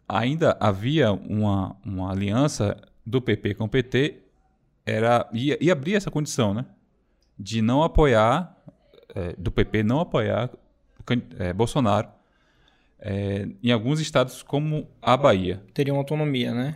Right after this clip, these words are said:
Speaker 1: Teria autonomia, isso. E indo pro Republicanos, o Republicanos, desde o ano passado, é, tem deixado, é, a entender, né, não que isso seja um, uma posição oficial,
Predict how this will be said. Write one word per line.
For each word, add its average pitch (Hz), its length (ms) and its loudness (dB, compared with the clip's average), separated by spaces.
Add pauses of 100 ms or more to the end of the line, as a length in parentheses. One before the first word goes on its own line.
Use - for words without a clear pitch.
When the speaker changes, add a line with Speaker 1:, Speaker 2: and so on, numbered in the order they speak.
Speaker 1:
Teria 143 220 2
autonomia, 131 680 0
isso. 95 440 -8
E 117 720 -4 (1120)
indo 180 180 2
pro 160 120 0
Republicanos, 131 880 2 (260)
o 104 60 -10
Republicanos, 107 960 -6
desde 110 260 -2
o - 20 0
ano 117 80 -2
passado, 107 640 0 (720)
é, 95 260 -6
tem 131 340 -2
deixado, 123 720 2 (180)
é, 85 600 -6 (280)
a 110 140 0
entender, 123 540 -2
né, 135 120 -4
não 120 140 -2
que 113 140 -4
isso - 120 -4
seja 104 220 -2
um, 101 140 -2
uma 98 140 -8
posição 104 320 -4
oficial, 104 760 -2